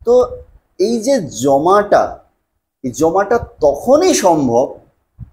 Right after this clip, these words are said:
যখন কিনা ওই একটা আদর্শ আছে,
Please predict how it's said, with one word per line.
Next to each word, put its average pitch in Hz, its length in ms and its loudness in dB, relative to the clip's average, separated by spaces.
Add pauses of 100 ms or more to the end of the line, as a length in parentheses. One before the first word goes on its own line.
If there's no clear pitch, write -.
(200)
যখন 262 400 0
কিনা 190 440 -2 (300)
ওই 214 300 -2 (160)
একটা - 520 -2 (320)
আদর্শ 127 420 -2
আছে, - 360 -10